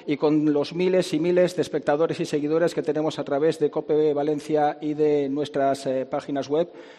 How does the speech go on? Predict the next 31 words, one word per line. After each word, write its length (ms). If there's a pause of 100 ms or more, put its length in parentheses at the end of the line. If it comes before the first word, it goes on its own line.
(260)
Me 60
gustaría 380
preguntarles, 680
si 240
les 160
parece, 560
y 100
en 60
el 100
mismo 520
orden 420
en 80
el 140
que 100
han 80
sido 460
las 180
conclusiones, 760 (340)
¿cuál 200
sería 340
la 140
primera 340
medida 460 (240)
que 100
tomarían 460
todos 300
y 40
cada 220
uno 100
de 60
ustedes 480